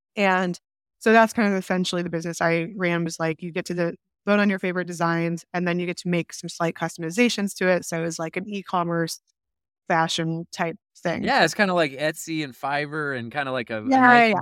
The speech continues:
Speaker 1: There's a lot of
Speaker 2: amalgamation of
Speaker 1: progress, and I actually carry a lot of those forward. There's also a lot of things that were not highly scalable about it. You live and learn.
Speaker 2: You do,
Speaker 1: Anyway,
Speaker 2: you
Speaker 1: I ended
Speaker 2: do.
Speaker 1: up,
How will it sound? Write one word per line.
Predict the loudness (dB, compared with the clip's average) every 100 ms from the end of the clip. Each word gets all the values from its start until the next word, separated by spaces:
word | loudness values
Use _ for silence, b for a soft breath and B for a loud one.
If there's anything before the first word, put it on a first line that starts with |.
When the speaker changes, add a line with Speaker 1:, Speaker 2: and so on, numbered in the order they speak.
| 4
Speaker 1:
There's | 4
a | 6
lot | 6 6
of | 6
Speaker 2:
amalgamation | 2
of | 0
Speaker 1:
progress, | 0 2
and | 0 2
I | 2
actually | 2 -4 -8
carry | -4 0
a | 2
lot | 2
of | 0
those | -8 -10
forward. | -12 -10
There's | -10 -8 -4
also | -6 -6
a | -4
lot | -2 -2
of | -4
things | -10 -14 -16
that | -18 -18 _ _ -4
were | -2
not | 0 -2 -6
highly | -8 -6 -8
scalable | -10 -14 -14 -6 -4 -4 -8
about | -8 -6 -6
it. | -8 -10 B B B
You | 0 2
live | 4 4
and | 2
learn. | 2 -2 -8 _ _ 2
Speaker 2:
You | 6
do, | 8 6 4
Speaker 1:
Anyway, |
Speaker 2:
you | 2 4
Speaker 1:
I |
ended | 6 6
Speaker 2:
do. |
Speaker 1:
up, | 4